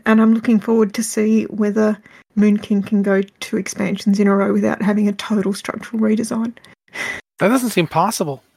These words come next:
Speaker 1: No, no. It's a
Speaker 2: <laughs> I
Speaker 1: common
Speaker 2: mean,
Speaker 1: thing in the, in the Druid forums.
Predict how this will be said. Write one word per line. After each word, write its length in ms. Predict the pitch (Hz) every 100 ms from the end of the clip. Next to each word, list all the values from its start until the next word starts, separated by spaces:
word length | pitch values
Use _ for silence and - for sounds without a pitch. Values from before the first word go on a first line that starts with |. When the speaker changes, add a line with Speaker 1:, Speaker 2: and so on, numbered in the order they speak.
| _ - -
Speaker 1:
No, 380 | 262 262 226 185 302 311 311
no. 340 | 226 214 202 202 - - -
It's 140 | 220
a 40 | 220
Speaker 2:
<laughs> 40 |
I 60 | 180
Speaker 1:
common 120 | 214 220
Speaker 2:
mean, 40 |
Speaker 1:
thing 220 | 226 208
in 60 | 208
the, 220 | - -
in 80 | 220
the 80 | 208
Druid 320 | 220 214 202
forums. 580 | - 202 202 185 190 -